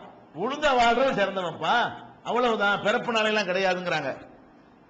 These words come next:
அவனு சஹாபாக்கள் கேக்குறாங்க, "லைஸ அன் ஹாதா நஸ்அலுக." நாங்க இதை பத்தி கேட்கலையே உங்கள்ட்ட,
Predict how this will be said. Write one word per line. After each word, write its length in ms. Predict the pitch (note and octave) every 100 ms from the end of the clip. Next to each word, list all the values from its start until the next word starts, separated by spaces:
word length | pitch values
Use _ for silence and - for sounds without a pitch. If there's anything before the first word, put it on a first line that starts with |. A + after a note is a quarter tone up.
| -
அவனு 200 | C3+ G#3
சஹாபாக்கள் 640 | G#3+ F3 F#3+ G3 F#3 F3 D3+
கேக்குறாங்க, 640 | D#3+ D#3 D3+ G3+ B3 E3+ - -
"லைஸ 360 | C3+ G#3 C4+ -
அன் 220 | A#3 A#3
ஹாதா 480 | G#3 A3 A#3 A3+ G#3
நஸ்அலுக." 560 | - A#3 A3+ G3 F3+ - - - - -
நாங்க 240 | C3+ F3 D#3+
இதை 180 | G#3 C4
பத்தி 220 | C4 G#3+
கேட்கலையே 360 | G#3+ F#3+ G3
உங்கள்ட்ட, 580 | F#3 F3 E3 E3+ F3+ -